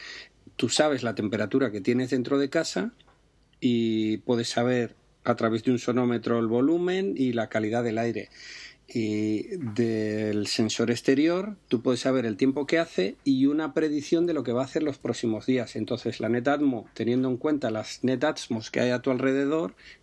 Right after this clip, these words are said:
que serán muchas, a mí me sorprendió cuando instalé la mía hace año y pico, hace año y un par de meses, que en Madrid, en la zona sur, pues hay, que puede haber cuarenta, cincuenta,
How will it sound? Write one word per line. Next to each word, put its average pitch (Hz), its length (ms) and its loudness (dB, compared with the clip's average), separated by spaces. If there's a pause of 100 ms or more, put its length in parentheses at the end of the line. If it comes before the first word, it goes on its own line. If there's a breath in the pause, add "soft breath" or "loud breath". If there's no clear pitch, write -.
que 113 220 2
serán 117 500 2
muchas, 156 640 0
a - 20 -2
mí 123 140 2
me 131 140 0
sorprendió 120 580 0
cuando 117 220 -2
instalé 120 260 -2
la 120 140 0
mía 120 220 0
hace 120 200 -4
año 120 220 0
y 110 40 -4 (140)
pico, 120 480 0 (540 loud breath)
hace - 100 -10
año 113 180 0
y 117 80 4
un 113 100 0
par 113 160 2
de 113 100 2
meses, 123 560 -2 (100)
que 113 380 0
en 113 280 2
Madrid, 104 500 2
en 139 100 2
la 127 100 -2
zona 123 280 0
sur, 139 300 0
pues 107 220 -4
hay, 127 320 0 (460 loud breath)
que - 120 -10
puede 107 140 -4
haber 120 260 2
cuarenta, 120 460 0
cincuenta, 123 640 0